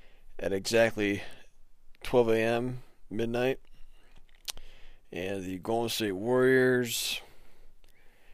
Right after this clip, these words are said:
have defeated the Toronto Raptors by one point, by a score of one oh six to one oh five,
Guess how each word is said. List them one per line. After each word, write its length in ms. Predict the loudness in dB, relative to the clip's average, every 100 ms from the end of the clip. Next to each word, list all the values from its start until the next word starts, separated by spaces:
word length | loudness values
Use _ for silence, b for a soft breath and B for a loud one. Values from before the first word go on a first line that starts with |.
| b
have 200 | -12 -10
defeated 680 | -10 -6 -2 2 4 2 2
the 80 | -2
Toronto 400 | -4 0 2 4
Raptors 1040 | 4 4 0 0 2 2 0 0 -2 -4 -6
by 120 | -6
one 440 | -4 -6 2 4 4
point, 460 | 2 2 4 0 -4 B B -20 _ b b b b 0
by 140 | 2
a 60 | 2
score 280 | 2 2 4
of 80 | 4
one 120 | 6
oh 100 | 6
six 500 | 4 2 2 -2 -6
to 120 | -2
one 220 | 0 2
oh 80 | 2
five, 720 | 2 2 4 4 2 0 -8